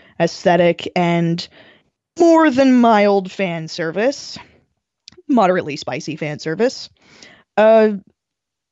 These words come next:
there are reasons for this to happen, and, and, uh, you know, we talked about this just on our own, David, but,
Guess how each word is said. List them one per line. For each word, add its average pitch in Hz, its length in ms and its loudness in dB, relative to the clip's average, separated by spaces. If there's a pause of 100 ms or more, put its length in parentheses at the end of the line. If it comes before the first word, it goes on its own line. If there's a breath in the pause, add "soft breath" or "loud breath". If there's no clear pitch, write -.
(120)
there 240 240 -2
are 247 240 2
reasons 208 680 -4
for - 120 -10
this 175 180 -8
to 180 80 -2
happen, 185 400 -4
and, 156 200 -8
and, 156 300 -4
uh, 160 240 -4
you 180 180 0
know, 165 220 0
we 196 140 0
talked 196 340 0
about 185 300 0
this - 440 -4 (320)
just - 380 -6
on 170 160 0
our 165 160 0
own, 190 240 2
David, 165 400 -2
but, 165 240 0